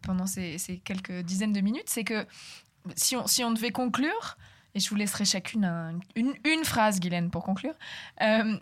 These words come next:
l'idée, c'est, c'est vraiment qu'en fait, le numérique, ça interroge beaucoup aussi la, la prise de recul, l'esprit critique, euh, le, le, le,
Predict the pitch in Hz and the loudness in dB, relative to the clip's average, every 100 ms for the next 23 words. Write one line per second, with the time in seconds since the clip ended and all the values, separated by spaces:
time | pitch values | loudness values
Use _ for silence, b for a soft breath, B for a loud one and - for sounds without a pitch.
0 | - 226 240 311 359 247 214 - 226 214 | -2 -2 0 2 2 0 2 0 0 2
1 | 262 311 330 254 294 - - 240 269 269 | 2 2 2 2 0 -4 -2 2 4 6
2 | 254 254 311 494 - - 233 233 269 262 | 4 4 2 -2 -6 0 2 2 2 2
3 | 285 208 254 - 440 262 - 294 226 214 | 2 0 -2 -4 -4 -4 0 4 6 6
4 | - 269 220 233 - 294 403 269 - 240 | 2 0 0 -2 -2 -2 -2 -4 -2 -2
5 | - - 247 - 247 269 - - B B | -2 -2 -2 -2 -2 -2 -4 -8 B B
6 | B B 220 214 214 214 208 202 202 196 | B B 0 2 4 2 0 -2 -2 -2
7 | 190 190 196 | -2 -2 -4